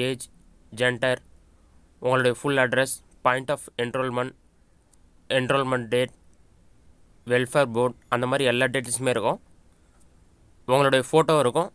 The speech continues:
அதெல்லாம் செக் பண்ணிட்டு பாட்டம்ல ஸ்க்ரோல் பண்ணீங்கன்னா, மெம்பர் டீட்டெயில்ஸ்லாம் கரெக்டா இருக்கான்னு நீங்க செக் பண்ணிக்கலாம். அதுல நீங்க எந்த, எத்தனை மெம்பர் ஆட் பண்ணீங்களோ,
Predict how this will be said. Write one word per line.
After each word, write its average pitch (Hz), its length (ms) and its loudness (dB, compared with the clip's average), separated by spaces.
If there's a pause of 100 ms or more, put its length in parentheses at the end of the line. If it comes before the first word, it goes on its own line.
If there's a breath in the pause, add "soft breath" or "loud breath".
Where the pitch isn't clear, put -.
அதெல்லாம் 127 280 0
செக் 131 180 -10
பண்ணிட்டு 139 300 -4
பாட்டம்ல 127 380 -2
ஸ்க்ரோல் 139 260 -6
பண்ணீங்கன்னா, 127 380 -4 (120)
மெம்பர் 131 320 -2
டீட்டெயில்ஸ்லாம் 123 440 -6
கரெக்டா 127 260 0
இருக்கான்னு 123 180 -4
நீங்க 123 180 -2
செக் 117 220 -4
பண்ணிக்கலாம். 120 340 -4 (1160)
அதுல 135 220 4
நீங்க 127 260 -6
எந்த, 135 360 -4
எத்தனை 143 300 -4
மெம்பர் 131 260 -4
ஆட் 127 200 -2
பண்ணீங்களோ, 127 280 -6